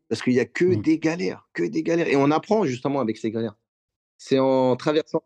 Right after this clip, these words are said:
Speaker 1: ces,
Speaker 2: Bien
Speaker 1: ces,
Speaker 2: sûr,
Speaker 1: ces
Speaker 2: ouais.
Speaker 1: épreuves-là, ces problèmes qu'on apprend à ne plus les refaire. Donc, euh,
Speaker 2: Mm.
Speaker 1: voilà. Et je suis content d'avoir été entouré de personnes bienveillantes quand même, qui m'ont fait confiance, qui ont bien voulu, euh, qui ont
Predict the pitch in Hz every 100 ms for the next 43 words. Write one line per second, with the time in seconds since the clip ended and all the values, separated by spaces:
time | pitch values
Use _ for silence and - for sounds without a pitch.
0 | - 120 117 104 113 139 113 117 95 160
1 | 135 120 131 - 107 156 170 - 113 110
2 | - 151 110 - 117 113 - 110 - _
3 | _ _ _ _ _ _ _ 90 117 117
4 | 110 98 95 85 85 85 85 87 82 80
5 | 78 78 71 67 64 73 110 104 - _
6 | _ 107 107 - 127 131 143 120 110 113
7 | 110 104 110 104 104 104 101 101 98 -
8 | 104 110 101 95 104 104 117 117 - 107
9 | 113 98 _ _ _ _ _ _ _ _
10 | 104 101 107 101 104 98 123 120 120 117
11 | - 104 87 117 113 110 107 101 92 110
12 | 110 104 98 95 87 85 - 104